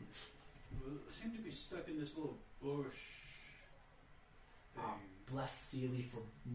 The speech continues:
Speaker 1: having no sense of personal space or privacy.
Speaker 2: Yes, sir.
Speaker 1: She sends her shrub to check out everyone that comes in the inn. She likes knowing everything about it. She loves learning about people, but she's deathly shy, so she doesn't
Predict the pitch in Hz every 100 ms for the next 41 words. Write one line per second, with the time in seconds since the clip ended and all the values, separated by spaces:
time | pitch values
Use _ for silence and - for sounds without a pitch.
0 | 123 123 123 110 113 120 127 131 127 -
1 | 127 113 - - - - - - 110 -
2 | - 120 - 120 - - 107 104 113 104
3 | - 95 - - - - - - - 143
4 | 147 147 143 143 - - - - - -
5 | - - - 185 214 202 170 143 131 117
6 | 117 - - 104 101 98 101 98 101 -
7 | 104 107 104 104 - 101 - - - -
8 | 170 139 127 147 127 107 107 135 135 151
9 | - 151 170 170 - 120 113 117 139 -
10 | - 160 160 156 127 - 127 - - -
11 | - 123 127 - - 104 - 98 95 -
12 | 117 117 107 104 101